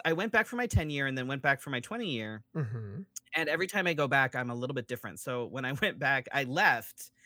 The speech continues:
Speaker 2: Mm-hmm.
Speaker 1: and, you know, I graduated. I had long hair. I, you know, it was just, mm. Um,
Speaker 2: <laughs>
Speaker 1: ten years later, I went back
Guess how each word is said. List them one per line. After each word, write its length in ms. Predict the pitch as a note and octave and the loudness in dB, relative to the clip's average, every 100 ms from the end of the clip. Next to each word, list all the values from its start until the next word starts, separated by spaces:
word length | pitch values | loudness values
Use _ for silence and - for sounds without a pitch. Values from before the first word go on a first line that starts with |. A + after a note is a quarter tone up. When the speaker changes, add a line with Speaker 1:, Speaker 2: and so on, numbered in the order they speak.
| - | -8
Speaker 2:
Mm-hmm. 200 | D#3 C3+ | -4 0
Speaker 1:
and, 340 | C#3+ C#3 C3+ C#3 | 4 4 4 2
you 60 | |
know, 80 | C#3+ | -2
I 60 | A#2+ C#3+ | -2 4
graduated. 640 | C#3 C3+ C3+ A#2+ B2 C#3 | 4 4 2 2 2 0
I 240 | B2+ B2 | 0 0
had 520 | B2+ B2+ A#2+ A#2 A#2 B2 _ _ _ A#2 | -2 -2 -2 -2 -4 -8 _ _ _ -10
long 400 | A2+ A#2 A#2+ D#3 | -4 -2 -2 -2
hair. 640 | D#3+ B2 A#2 A2+ B2 D3 _ _ _ _ _ _ - | -2 0 0 -2 -4 -8 _ _ _ _ _ _ -4
I, 840 | B2 A#2+ A#2 A#2 A#2 A#2 A2 A#2 - | -2 0 0 -2 -2 -4 -4 -8 -10
you 140 | A#2 | -10
know, 260 | G2+ F#2+ B2+ C3 | -10 -10 -10 -10
it 140 | A#2 | -10
was 220 | B2 A#2 - | -10 -12 -12
just, 220 | A#2+ - _ _ _ _ _ _ | -14 -16 _ _ _ _ _ _
mm. 300 | C3+ C#3+ B2+ A2+ _ _ _ - | -14 -8 -8 -10 _ _ _ 0
Um, 480 | D3 C#3 B2+ A2+ A2+ - - | 4 6 4 0 -6 -14 -12
Speaker 2:
<laughs> 280 | C#4 _ - | -12 _ -6
Speaker 1:
ten 220 | - F3+ | -2 0
years 200 | D#3+ D3 F3 | 0 0 2
later, 440 | F#3+ G#3+ D3+ D3+ - | 4 6 4 4 4
I 140 | C3+ | 4
went 280 | B2+ B2 - | 4 -2 -2
back 440 | A#2+ A2 A2 B2 | 0 0 0 -4